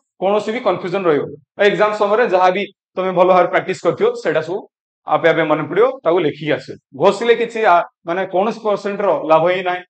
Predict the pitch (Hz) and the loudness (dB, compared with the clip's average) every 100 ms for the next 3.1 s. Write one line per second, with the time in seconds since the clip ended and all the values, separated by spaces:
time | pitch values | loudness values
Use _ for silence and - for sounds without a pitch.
0 | _ _ _ _ _ - 233 208 190 - | _ _ _ _ _ -14 -8 -4 -2 2
1 | 254 262 254 254 226 233 202 - 208 208 | 2 2 -2 -2 -2 -2 -4 0 0 0
2 | 151 147 185 139 - _ _ _ 190 220 | -2 -4 -4 -4 -6 _ _ _ -4 -4